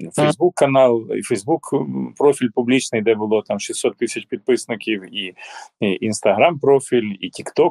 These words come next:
навіть <laughs> забанили мій. Е, тому ми бачимо, що це, ця операція, вона вже, м, ну, принаймні три роки, м, активно, е, розкручується, да, і ці, е, боти, е, Єрмака, які сьогодні, можливо, вже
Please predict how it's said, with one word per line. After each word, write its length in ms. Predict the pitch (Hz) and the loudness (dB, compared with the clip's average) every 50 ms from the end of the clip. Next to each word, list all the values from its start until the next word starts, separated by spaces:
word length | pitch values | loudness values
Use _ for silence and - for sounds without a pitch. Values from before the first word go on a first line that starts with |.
| - - | 0 0
навіть 300 | 143 160 139 135 123 - - - | -2 0 0 0 -2 -4 -6 -4
<laughs> 280 | - 131 - - 139 127 | -4 -2 -2 0 0 0
забанили 640 | 120 110 127 123 123 131 131 127 127 123 117 113 | 0 2 0 0 2 0 0 2 2 2 2 0
мій. 200 | 107 107 107 107 - _ - - - - - - _ - | -2 -2 -4 -6 -10 _ -20 -20 -20 -20 -20 -18 _ -2
Е, 140 | 123 110 104 - | 0 0 0 0
тому 340 | - 110 110 117 123 131 127 123 _ - | 0 0 0 2 2 0 0 -2 _ 0
ми 120 | 120 117 | 0 2
бачимо, 380 | 107 120 120 - - 131 123 113 | 4 2 2 2 2 2 2 0
що 180 | - - 107 | 0 -4 -6
це, 520 | 104 - - 135 127 120 120 120 123 120 - 110 | -6 0 2 4 4 6 4 4 4 2 0 -2
ця 220 | - - 131 123 | 0 2 2 4
операція, 560 | 120 117 - 131 117 120 120 - - 127 113 | 2 2 2 2 2 2 2 0 0 0 0
вона 320 | 110 113 113 113 117 120 120 - - - | 0 -2 -2 0 0 0 -2 -4 -10 -20
вже, 360 | 110 98 - 117 117 113 113 113 _ _ _ _ _ _ _ _ _ - | -18 -10 -2 0 0 0 0 -2 _ _ _ _ _ _ _ _ _ -10
м, 380 | 104 98 101 107 107 104 104 104 | -8 -6 -4 -4 -4 -2 -2 -2
ну, 280 | 101 101 107 98 87 - | 0 0 -2 -2 -4 -4
принаймні 480 | - 101 98 113 123 131 143 139 123 107 | -4 0 2 2 2 2 2 0 -2 0
три 200 | - 127 131 123 | 2 2 2 4
роки, 400 | 123 123 110 - 113 107 95 - - | 4 2 0 -2 -4 -8 -6 -6 -6
м, 360 | 110 101 98 - - 98 98 | -6 -6 -6 -6 -8 -6 -4
активно, 520 | 104 110 - - - 135 120 113 110 101 98 98 _ | -4 -4 -4 0 0 0 0 2 0 -2 -2 -2 _
е, 40 | 101 98 101 98 92 | -8 -6 -2 -2 0
розкручується, 760 | 104 117 - - 135 147 147 - - 123 110 - - - 95 - | 0 -2 -2 -2 -2 -2 0 0 0 0 0 0 -2 -2 -2 0
да, 160 | - 98 101 101 | 2 2 2 0
і 100 | 101 90 | -2 -6
ці, 280 | - - 107 98 104 - _ - - - - _ _ _ - | -8 -8 -8 -8 -8 -10 _ -20 -20 -20 -20 _ _ _ -2
е, 280 | 101 95 98 98 95 95 92 90 92 95 - 104 | 0 2 2 2 0 -2 -2 -4 -4 -4 -4 -4
боти, 440 | 98 98 117 127 - - 131 113 107 - _ _ _ _ _ _ _ - | 0 0 0 0 2 2 0 0 0 -4 _ _ _ _ _ _ _ -6
е, 340 | 113 104 90 95 95 95 92 87 95 92 87 | -4 -2 -2 -2 -2 -2 -4 -4 -6 -6 -2
Єрмака, 500 | - 104 110 107 110 107 - - 120 117 | -2 -2 0 0 0 -2 2 2 2 4
які 240 | 117 110 104 - 113 | 4 2 0 -2 -4
сьогодні, 440 | 107 - - 104 107 110 104 104 104 | -2 -2 0 0 2 0 0 0 0
можливо, 400 | 98 101 98 - 113 113 107 104 | 0 0 0 2 2 4 4 2
вже 220 | 95 - - 113 | 0 2 2 2